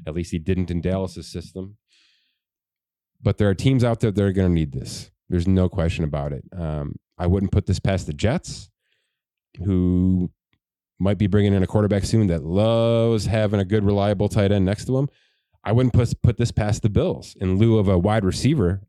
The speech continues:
being added again this, this free agency. How about a t-, a pass-catching tight end that can go with Dawson Knox? Um, but Schultz is gonna get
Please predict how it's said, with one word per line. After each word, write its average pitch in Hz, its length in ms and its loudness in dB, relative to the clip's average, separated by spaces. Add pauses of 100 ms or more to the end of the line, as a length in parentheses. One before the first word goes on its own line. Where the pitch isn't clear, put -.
(120)
being 92 200 2
added 82 240 -2
again 85 280 -2
this, 82 200 -2 (120)
this 92 200 -6
free 92 240 -2
agency. 87 440 -2 (500)
How - 80 -6
about 95 140 0
a 87 40 -2
t-, - 220 -8
a 92 120 -6
pass-catching 95 640 -2
tight 87 240 -2
end 90 160 0
that 85 80 -4
can 85 120 -2
go 85 120 -2
with 80 140 0
Dawson 78 360 -4
Knox? - 420 -8 (920)
Um, 76 400 -4
but 85 100 -4
Schultz 139 300 0
is 120 80 -2
gonna 110 180 2
get 98 320 -2